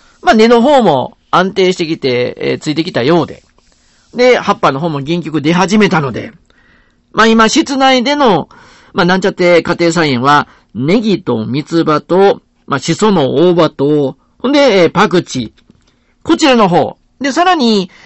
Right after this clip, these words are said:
家の庭の方で、ミントがですね、ミントっていうのはこう、根っこを伸ばしながら、少しずつちょっと、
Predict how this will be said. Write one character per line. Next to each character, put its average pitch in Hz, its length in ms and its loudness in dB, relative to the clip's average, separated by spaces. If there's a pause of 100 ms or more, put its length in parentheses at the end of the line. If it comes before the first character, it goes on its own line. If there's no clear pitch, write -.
(280)
家 254 160 -2
の 277 100 0
庭 269 240 2
の 254 140 2
方 226 220 2
で、 156 360 2 (460)
ミ 320 240 2
ン 453 80 -2
ト 370 100 4
が 127 120 0
で 107 100 -4
す - 100 -12
ね、 208 240 0 (600)
ミ 170 140 2
ン 190 60 0
ト 160 80 4
っ 135 60 -4
て - 100 -6
い 135 40 0
う - 20 -4
の 139 100 -2
は 127 60 -2
こ 131 340 0
う、 - 40 -20 (160)
根 143 200 2
っ 180 100 -2
こ 320 180 2
を 214 60 4
伸 165 120 2
ば 202 120 4
し 175 100 -6
な 190 100 0
が 175 120 0
ら、 226 300 4
少 - 280 -2
し 190 140 -4
ず 190 140 0
つ 135 140 -6
ち 131 100 -4
ょ - 40 -2
っ - 20 -20
と、 120 260 -2